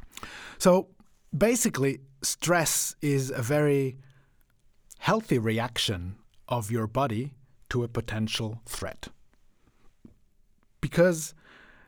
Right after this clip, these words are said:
for reacting to a potential threat, you can either fight or flight, you can attack or you can run away. Regardless of which of the two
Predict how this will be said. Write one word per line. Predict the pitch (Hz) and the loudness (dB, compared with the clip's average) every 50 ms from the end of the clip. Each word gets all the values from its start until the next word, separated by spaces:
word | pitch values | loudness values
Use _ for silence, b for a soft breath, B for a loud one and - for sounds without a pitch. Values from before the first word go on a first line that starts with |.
| B B B _ - _ - - - | B B B _ -20 _ -20 -20 -16
for | - - - 165 160 156 | -10 0 4 6 8 8
reacting | 160 170 175 175 - - - 180 165 160 160 156 143 - - - - | 8 6 4 2 -2 0 2 2 4 4 2 0 -4 -6 -12 -10 -4
to | - 143 139 135 139 | 0 0 2 2 0
a | - 127 | -2 -2
potential | - 131 - - 135 135 135 - - 123 | -4 -2 0 0 0 0 0 -2 -2 -4
threat, | 110 - - - 202 170 - - - - | -4 -4 0 0 0 0 0 -6 -10 -12
you | - 123 | -6 -4
can | - 131 | -2 0
either | 135 135 139 143 139 143 135 131 131 b b b b b b b b b b _ _ _ _ _ _ _ _ _ _ _ _ | 2 4 4 4 4 4 2 0 -2 b b b b b b b b b b _ _ _ _ _ _ _ _ _ _ _ _
fight | - - - 143 143 196 220 - - - - - _ _ _ _ - _ - - _ _ - | -8 0 2 2 2 2 0 -4 -8 -12 -14 -16 _ _ _ _ -20 _ -20 -20 _ _ -4
or | 123 113 | -4 -2
flight, | - - 123 107 107 131 - - - - | -2 -2 -2 -2 -2 -4 -6 -8 -8 -6
you | 151 127 135 127 | -4 -4 -4 -2
can | - 131 120 120 120 117 123 120 117 | 0 0 2 2 2 0 -2 -4 -6
attack | 127 - - - 147 165 170 - 120 | -6 -2 2 2 2 2 0 -2 0
or | 127 131 | 0 0
you | 120 | 2
can | - 127 123 117 113 | 2 2 2 2 4
run | 113 127 143 143 | 4 4 4 4
away. | 131 120 113 110 131 170 - 110 B B B B B B B B B - | 2 2 2 2 0 0 -2 -6 B B B B B B B B B 0
Regardless | 120 131 139 165 180 202 202 190 - - | 2 4 6 6 6 6 6 4 2 2
of | 160 113 110 | 0 -2 -2
which | 123 120 143 196 190 - - - - - - - | -2 -2 -2 -2 -2 -2 -2 -2 -2 -4 -6 -8
of | 127 113 | -8 -6
the | 117 131 | -4 -6
two | 113 - - 127 123 123 123 120 | -4 -2 0 0 0 0 -2 -4